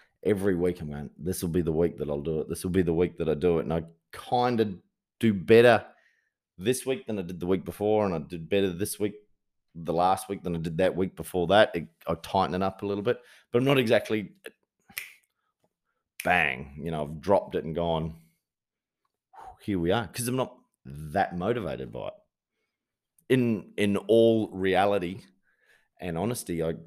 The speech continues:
just, I'm trying 'cause I know it's the right thing to do. But if you said, "Hey, let's, let's do that. Let's do a twenty K run,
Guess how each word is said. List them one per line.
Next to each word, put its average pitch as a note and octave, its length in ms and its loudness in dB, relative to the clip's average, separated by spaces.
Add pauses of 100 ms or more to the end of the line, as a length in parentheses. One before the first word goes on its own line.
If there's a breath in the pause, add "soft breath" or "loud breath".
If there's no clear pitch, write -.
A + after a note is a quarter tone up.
just, - 480 -10
I'm E2+ 140 -6
trying A2+ 380 4
'cause F2+ 100 -8
I F#2+ 40 -2
know G#2 120 0
it's F#2 140 -8
the F2+ 140 -4
right F2 380 0
thing G2+ 200 -4
to F#2 100 -8
do. A2 240 -2 (300 soft breath)
But C3 80 0
if A#2 100 -4
you B2+ 60 -2
said, B2 420 2 (1300)
"Hey, F2 100 -4
let's, - 500 -4 (340)
let's G#2+ 260 -2
do F#2+ 220 -2
that. E2+ 340 -2 (360)
Let's - 240 -8
do C3 120 2
a A#2 40 2
twenty A2+ 280 -2
K F#2 200 0
run, F#2 360 -2